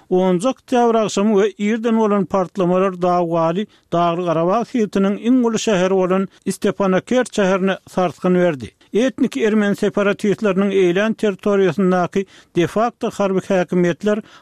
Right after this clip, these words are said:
Azerbaýjany Dagly Garabagyň beýleki şäherlerini hem raket okuny tutmakda aýplady. Ermenistanyň daşary işler ministrligi onjy oktýarda giýişlik beýanat ýaýratdy we Azerbaýjany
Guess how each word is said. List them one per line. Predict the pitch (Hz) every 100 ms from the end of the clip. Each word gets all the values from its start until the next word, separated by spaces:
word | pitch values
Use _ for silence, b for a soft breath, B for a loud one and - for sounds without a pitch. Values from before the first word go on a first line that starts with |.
| -
Azerbaýjany | 175 185 180 170 170 170 208 - -
Dagly | 170 165 202
Garabagyň | 240 220 208 190 202 190 b b
beýleki | 175 175 180 - -
şäherlerini | 233 233 220 220 214 -
hem | 190 190 b -
raket | 170 170 240 240
okuny | 240 - 202 190
tutmakda | 185 - 190 - 190
aýplady. | 175 - 170 127 - B B
Ermenistanyň | 175 180 185 175 - 175 233 254
daşary | 240 233 233
işler | 220 233 214
ministrligi | 220 214 196 214 196
onjy | 214 196 175 170
oktýarda | 220 - - 208 196 185 190 B B -
giýişlik | 180 160 214 -
beýanat | 190 180 175 220 -
ýaýratdy | 214 202 - 202
we | 202 196 185
Azerbaýjany | 175 175 170 151 160 175